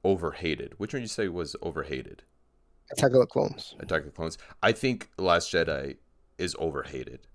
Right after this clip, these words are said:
Speaker 1: I think it has a lot of faults. I won't disagree with that. I recently, I think this is the movie I most recently saw, just 'cause out of curiosity on if it deserved as much hate as it was getting, and I don't think it deserves as much hate, as much hate as it was getting, because I think people were being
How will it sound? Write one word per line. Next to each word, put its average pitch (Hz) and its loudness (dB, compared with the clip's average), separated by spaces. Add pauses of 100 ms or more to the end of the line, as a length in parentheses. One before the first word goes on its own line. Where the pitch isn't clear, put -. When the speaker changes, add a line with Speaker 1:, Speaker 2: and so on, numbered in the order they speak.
(100)
Speaker 1:
I 92 4
think - -4
it 98 0
has 82 0
a - -4
lot 69 -4
of - -8
faults. - -2 (220)
I 76 -6
won't 73 -6
disagree 69 -10
with 67 -12
that. - -2
I 87 4
recently, 95 0 (200)
I 92 2
think 160 -4
this 127 0
is 120 -4
the 101 0
movie 90 2
I 73 2
most 76 -8
recently 67 -10
saw, 62 -8 (120)
just 85 -6
'cause 80 -4
out 69 0
of - -10
curiosity 73 -2
on 67 -8 (280)
if - -4
it 82 0
deserved 78 -2
as 71 -2
much 73 -6
hate 73 -4
as 67 -4
it 65 -8
was 65 -10
getting, 73 -6 (200)
and 80 -2
I 78 2
don't 76 -2
think 64 -8
it 62 -6
deserves 69 -8
as 67 -6
much 65 -8
hate, 65 -8
as 76 -4
much 76 -6
hate 71 -6
as 67 -8
it 67 -6
was 69 -12
getting, 67 -6
because 90 0
I 85 2
think 127 -4
people 110 0
were 98 4
being 87 -4